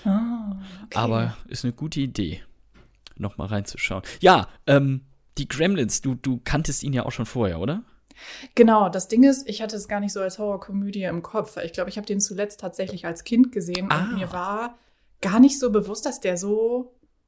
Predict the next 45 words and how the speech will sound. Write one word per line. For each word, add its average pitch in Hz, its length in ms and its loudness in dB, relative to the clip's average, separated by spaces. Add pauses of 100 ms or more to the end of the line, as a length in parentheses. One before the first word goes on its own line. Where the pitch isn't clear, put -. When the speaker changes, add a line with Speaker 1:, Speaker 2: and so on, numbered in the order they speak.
(100)
Speaker 1:
ja, 254 600 2 (240)
doch, - 320 -2 (140)
doch 262 180 4
nicht 285 240 2
ohne 269 400 -2
ist 180 160 -2
am 175 180 -12
Ende. 165 280 -2
Speaker 2:
Mhm. - 60 2 (100)
Speaker 1:
Also 202 460 -6
klar, 226 180 -2
man 214 160 -6
hat 220 100 -12
dann 202 120 -6
immer 208 180 -4
so 214 120 -8
den 208 280 -4 (280)
kleinen 220 260 0
süßen 208 240 0
Gizmo 226 340 4
vor 247 260 -4
Augen 269 440 4
und, 208 340 -2
äh, 196 280 -6 (540)
dann 202 180 0
auch 190 120 -2
seine 196 480 -4 (300)
Abkömmlinge, 185 720 0
sag 180 200 -8
ich 196 80 -14
mal, 190 120 -2
die 196 100 -4
natürlich 202 520 0
nicht 208 200 -2
ganz 226 240 0
so 190 80 -6
nett 160 240 -4
sind 202 260 -2
und 190 120 -6
auch - 140 -8
nicht 202 180 -4
ganz 190 220 4
so 190 80 -4
Speaker 2:
<laughs> - 0 -
Speaker 1:
süß. 208 560 -2